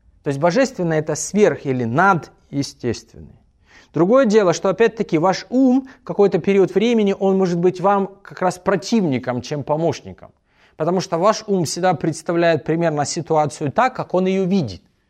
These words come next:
А вам придется научиться подходить с другой стороны.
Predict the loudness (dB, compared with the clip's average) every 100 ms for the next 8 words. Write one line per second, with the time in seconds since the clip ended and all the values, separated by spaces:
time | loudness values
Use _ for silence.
0 | _ _ _ _ -2 2 2 2 0 -2
1 | -2 -4 -2 -4 -4 -6 -6 -12 -10 -6
2 | -4 -4 -4 -6 0 2 2 -2 -2 -2
3 | -2